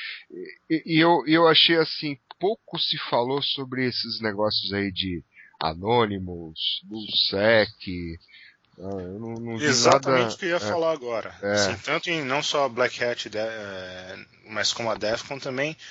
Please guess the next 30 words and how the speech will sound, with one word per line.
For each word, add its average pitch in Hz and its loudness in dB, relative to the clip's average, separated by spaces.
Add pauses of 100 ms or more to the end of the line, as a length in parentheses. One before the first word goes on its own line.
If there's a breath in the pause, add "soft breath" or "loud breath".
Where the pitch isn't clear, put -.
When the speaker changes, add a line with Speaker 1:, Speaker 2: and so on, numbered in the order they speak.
(400 loud breath)
Speaker 2:
ninguém 180 0
tocou 185 -2
muito 139 0
no 127 0
assunto. 107 -2
Speaker 1:
É. 107 -2
Speaker 2:
Eu 175 6
achei 165 4
que - 2
ia 131 6
tá - 2
um 131 0
negócio 120 -2
meio 117 -4
estranho 117 -4
esse 104 -2
ano, 110 -8
mais 104 -6
na 101 -4
defcon 98 -10
do 95 -20
que - -18
mais 95 -10
nada. 113 -6 (460 loud breath)
Mas 165 2
não, 175 2 (160)
entendeu? 117 -8
Não 120 -8
sei 127 0
se 107 -2